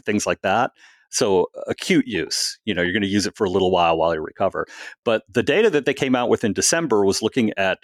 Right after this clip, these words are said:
peripheral nerve pain from, uh, associated with diabetes. So this is a chronic use drug, right? And obviously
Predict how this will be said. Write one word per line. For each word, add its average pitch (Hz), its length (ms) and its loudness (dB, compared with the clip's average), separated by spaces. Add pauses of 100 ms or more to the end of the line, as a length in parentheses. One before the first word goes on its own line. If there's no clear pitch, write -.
(100)
peripheral 113 720 2
nerve 120 320 2
pain 82 320 -4
from, 87 480 -4
uh, 90 240 0
associated 101 460 2
with 85 120 -2
diabetes. 90 560 -2 (240)
So 127 80 -2
this 214 100 4
is 226 60 2
a 127 80 2
chronic 120 480 -2
use 104 520 0
drug, 73 280 0 (160)
right? 95 140 0
And 95 100 -2
obviously 95 540 2